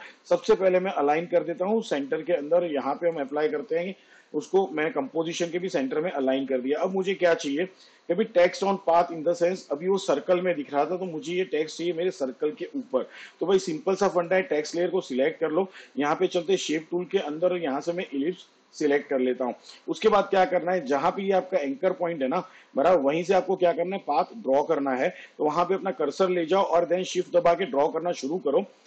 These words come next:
अब साथ में control दबा दो, ठीक है ना। तो जहां से आपने शुरू किया था वहीं पे क्या होगा, वो प्ले होना, अ, बनना, पा-, आपका mask बनना शुरू हो जाएगा। अब मैंने यहाँ पे छोड़ दिया है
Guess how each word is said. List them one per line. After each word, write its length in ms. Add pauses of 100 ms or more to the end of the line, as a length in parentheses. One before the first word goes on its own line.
(220)
अब 260 (200)
साथ 360
में 220
control 560
दबा 240
दो, 180 (320)
ठीक 120
है 60
ना। 80
तो 120
जहां 300
से 80
आपने 200
शुरू 280
किया 200
था 60
वहीं 280
पे 120
क्या 160
होगा, 200
वो 140
प्ले 240
होना, 240
अ, 400
बनना, 300
पा-, 200 (100)
आपका 200
mask 360
बनना 160
शुरू 240
हो 100
जाएगा। 260 (320)
अब 100
मैंने 180
यहाँ 140
पे 100
छोड़ 280
दिया 220
है 120